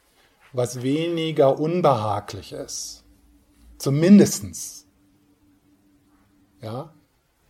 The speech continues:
Weniger unbehaglich. Denn, äh, zum Beispiel in unserem Körper, und das wird sicher manchmal so sein, dass du so das Gefühl bekommst, wow, da ist nur Ruhelosigkeit und Unbehagen, so der ganze Körper.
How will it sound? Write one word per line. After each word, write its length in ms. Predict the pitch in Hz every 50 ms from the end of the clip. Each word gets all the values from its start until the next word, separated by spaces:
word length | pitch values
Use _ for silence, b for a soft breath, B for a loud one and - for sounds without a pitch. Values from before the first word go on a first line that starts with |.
| _ _ _ _ _ _ -
Weniger 640 | 120 117 123 143 156 165 170 170 151 147 147 143 147
unbehaglich. 1120 | 156 165 170 165 151 131 104 98 101 92 90 - - - - - - - - - _ _ _ _ _ _ _ _ _ _ _ _ _ _ _ _ _ _ _ _ _ _ _ _ _ _ _ _ _ _ _ _ _ _ _ _ _ _ _ _ _ _ _ _ _ _ _ _ _ _ _ _ _ _ _ _ _ _ _ _ _ _ _ _ _ -
Denn, 280 | 135 131 135 139 135
äh, 380 | 131 127 123 117 117 113 113 - - - _ _ _ _ _ _ _ _ _ _ _ -
zum 160 | - - 123
Beispiel 360 | 127 123 120 - - 127 117
in 220 | 117 113 117 123
unserem 300 | 120 113 - 123 113 113
Körper, 600 | - - 165 175 196 196 196 131 107 98 - - - _ _ _ _ _ _ _ _ _ _ _ _ _ _ _ _ _ _ _ _ _ _ _
und 280 | - 127 113 104 98
das 240 | 113 - - - _ _ _ _ _ -
wird 160 | - 120 120
sicher 240 | - 139 - - 123
manchmal 420 | 110 117 120 117 - 135 120 117
so 120 | 113 117 107
sein, 260 | 104 127 147 175 131
dass 200 | 131 113 - -
du 100 | - 117
so 120 | 107 107
das 280 | 104 110 107 - - -
Gefühl 360 | - 117 - - 135 139 143
bekommst, 440 | 123 123 117 - 127 113 110 - 120
wow, 180 | 113 113 117
da 80 | 107 107
ist 240 | 107 117 113 - -
nur 140 | 143 147 147
Ruhelosigkeit 880 | 135 139 143 147 147 139 135 131 123 117 120 113 - - 123 113 117
und 100 | 123 110
Unbehagen, 880 | - 120 131 139 147 127 - 107 101 95 101 95 92 90 85 90 87 85
so 80 | - 107
der 200 | 101 - 117 110
ganze 360 | - 127 139 143 143 - 123
Körper. 540 | - - 113 104 101 98 - 98 104 104